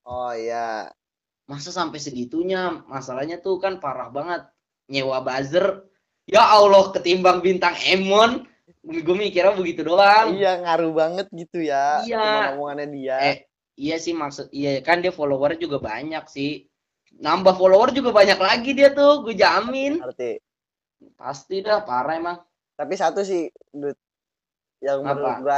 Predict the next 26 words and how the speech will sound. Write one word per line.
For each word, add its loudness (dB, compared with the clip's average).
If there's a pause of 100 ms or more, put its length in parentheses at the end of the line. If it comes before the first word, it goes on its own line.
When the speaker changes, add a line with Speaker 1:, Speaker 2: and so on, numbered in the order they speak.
Speaker 1:
aneh. -8 (840)
Speaker 2:
Ngapa? -6 (1040)
Speaker 1:
Menurut -2
gua -2
nggak -2
bakal 0
ada -2
yang -8
namanya -12
lapor-laporan -4
sih. -14 (1200)
Speaker 2:
Lah, -4
kok -2
gitu? 0
Ngapa -4
emang? -10 (480)
Speaker 1:
Soalnya -2 (400)
dari -6
pihak -8
Bintang -10
Emon -12
itu -10 (1040)
ngerasanya -6
udah -2
kayak -4
di -10